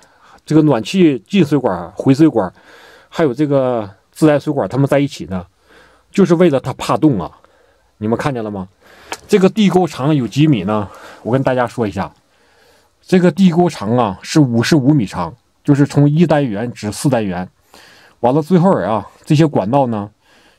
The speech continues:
全部统一，就是进入我刚才给你们拍那个水塔，还有那个锅炉房，就烧火那个地方，全部他们都进去。大家看见了吧？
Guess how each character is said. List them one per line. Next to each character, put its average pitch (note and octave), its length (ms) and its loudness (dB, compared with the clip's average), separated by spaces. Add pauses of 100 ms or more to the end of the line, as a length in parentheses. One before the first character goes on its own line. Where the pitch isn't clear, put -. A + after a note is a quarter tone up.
全 C#3 400 0
部 E3+ 240 0
统 G#2 260 -4
一， C3+ 300 2 (320)
就 C#3+ 120 2
是 C#3 140 4
进 F3 160 0
入 D3 240 4
我 G2+ 100 0
刚 C3 200 -2
才 A#2+ 100 -4
给 C#3 80 -2
你 A#2 80 -4
们 G#2 160 0
拍 - 220 -4
那 B2+ 80 -6
个 A#2+ 100 -6
水 C3+ 200 2
塔， A2+ 220 -8 (320)
还 - 140 -4
有 A#2 60 0
那 C3 100 -2
个 C3+ 80 0
锅 C#3 180 0
炉 C3+ 120 -2
房， F3+ 280 -8 (300)
就 - 100 -8
烧 C3+ 220 -2
火 A2 180 -10
那 F#2+ 80 -8
个 G2+ 80 -4
地 G#3 140 -6
方， E3 180 -8 (1000)
全 A#2 340 0
部 D#3 80 2
他 B2 80 -2
们 A#2 140 0
都 A2+ 80 0
进 A#2+ 200 0
去。 D#2+ 160 -8 (1600)
大 B2 100 -2
家 A#2 120 0
看 A#2+ 160 -6
见 G#2+ 100 -2
了 F#2+ 80 -2
吧？ F2+ 220 -4